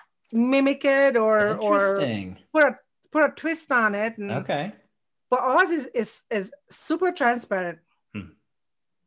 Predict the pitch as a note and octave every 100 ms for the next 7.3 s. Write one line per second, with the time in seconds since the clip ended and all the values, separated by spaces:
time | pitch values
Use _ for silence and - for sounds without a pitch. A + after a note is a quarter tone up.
0 | _ _ _ G#3+ G#3 - - G3+ G3 G#3+
1 | A#3+ A3 G3 C4 D4 D4+ - A3 G3+ F#3+
2 | G#3+ G#3 A3 C4 D#4+ D4+ B3+ G#3+ F#3 F#3+
3 | A3+ A3+ _ _ G2+ F2+ _ - - B3+
4 | D4 - D4+ D4 A3+ A3 A#3 C#4+ C#4+ B3
5 | G#3+ G#3 A3+ G3+ G3+ - - B3 D4+ D#4
6 | C#4 A3+ B3 G3+ F#3+ F#3+ - A3 A3 G#3+
7 | G#3 F#3 -